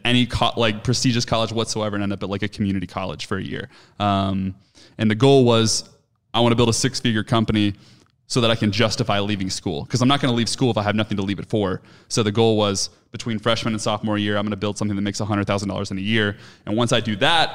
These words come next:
then I can then justify to my parents why I'm no longer doing this.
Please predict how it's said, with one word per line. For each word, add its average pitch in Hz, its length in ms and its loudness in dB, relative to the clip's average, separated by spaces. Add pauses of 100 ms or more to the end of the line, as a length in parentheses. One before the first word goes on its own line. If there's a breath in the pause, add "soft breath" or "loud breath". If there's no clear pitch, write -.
(360)
then 135 180 2
I 139 80 2
can 117 400 0 (380)
then 127 220 4
justify 127 460 2
to 127 140 0
my 110 120 0
parents 110 360 -4
why 104 200 0
I'm 107 100 -2
no 107 120 0
longer 101 320 -4
doing 78 280 -12
this. - 260 -10